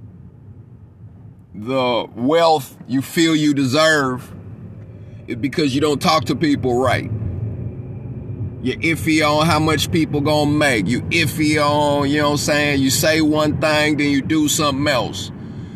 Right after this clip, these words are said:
You see what I'm saying? A lot of y'all ain't taking y'all conversations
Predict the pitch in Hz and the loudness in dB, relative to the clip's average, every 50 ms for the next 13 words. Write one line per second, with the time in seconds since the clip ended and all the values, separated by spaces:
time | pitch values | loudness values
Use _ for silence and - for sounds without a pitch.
0 | - - - - 117 123 - 151 143 135 135 131 - 156 143 143 147 147 147 143 | -14 -14 -10 -8 -4 -2 -2 -2 -2 -2 -4 -2 -2 0 2 2 2 2 2 0
1 | 131 113 - 113 131 127 135 151 151 160 160 156 151 147 143 143 147 147 135 - | -2 -2 -2 -2 -2 0 2 2 2 2 4 4 4 4 4 2 2 0 0 0
2 | 175 147 135 139 139 143 135 135 131 - 170 147 143 131 135 - - 175 160 165 | 0 0 0 0 0 2 0 0 0 0 0 2 2 0 -2 -2 0 2 2 2
3 | 160 - - 131 120 120 117 110 - - | 2 0 0 -2 -2 -4 -4 -6 -8 -10